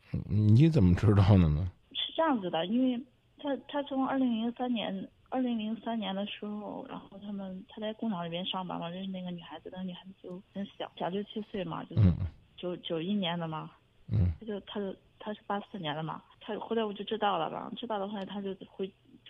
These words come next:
Speaker 2: 嗯，我们家里人也知道，他们回家了。二零一四年，二零一四年后来我就怀孕了嘛，怀孕了后来我们一，他一直在家里边儿，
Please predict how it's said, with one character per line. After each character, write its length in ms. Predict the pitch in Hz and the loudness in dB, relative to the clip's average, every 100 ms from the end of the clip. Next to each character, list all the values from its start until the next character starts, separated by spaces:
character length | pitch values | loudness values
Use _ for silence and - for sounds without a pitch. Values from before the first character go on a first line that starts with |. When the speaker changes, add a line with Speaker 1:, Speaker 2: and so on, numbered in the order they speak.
| - | -8
Speaker 2:
嗯， 180 | 202 196 | -6 -4
我 140 | 175 | -2
们 80 | 185 | -2
家 120 | 185 | -2
里 80 | 226 | -2
人 120 | 190 | -2
也 100 | 175 | -4
知 140 | 175 180 | -4 -4
道， 80 | 175 | -4
他 80 | |
们 120 | 175 185 | -4 -6
回 200 | - 170 | -6 -2
家 180 | 170 | 0
了。 80 | 170 | 0
二 100 | - | 0
零 220 | 214 214 | -2 0
一 100 | 220 208 | 0 -2
四 160 | - | -4
年， 240 | 202 165 180 - - 339 - _ _ _ - - - | -4 -4 -6 -12 -20 -20 -20 _ _ _ -20 -20 -6
二 160 | 208 | -2
零 160 | 220 220 | 0 -2
一 60 | |
四 160 | 214 202 | -4 -6
年 160 | 165 180 | -6 -6
后 80 | |
来 80 | 185 | -6
我 100 | 170 | -6
就 100 | 185 | -6
怀 220 | 190 135 | -6 -6
孕 180 | 156 202 | -4 -4
了 80 | 175 | -4
嘛， 140 | - - _ - - _ _ | -8 -12 _ -20 -20 _ _
怀 140 | - 220 | -6 -4
孕 80 | |
了 140 | 214 202 | -2 -4
后 100 | 202 | -4
来 180 | 190 - _ _ _ _ _ _ - | -4 -8 _ _ _ _ _ _ -8
我 80 | |
们 160 | 185 202 | -4 -2
一， 180 | 208 - | -2 -4
他 120 | - | -6
一 60 | 208 | -6
直 160 | 208 202 | -4 -4
在 140 | 185 | -4
家 240 | 190 180 | -2 -4
里 80 | 170 | -4
边 160 | - - | -6 -8
儿， 160 | - | -8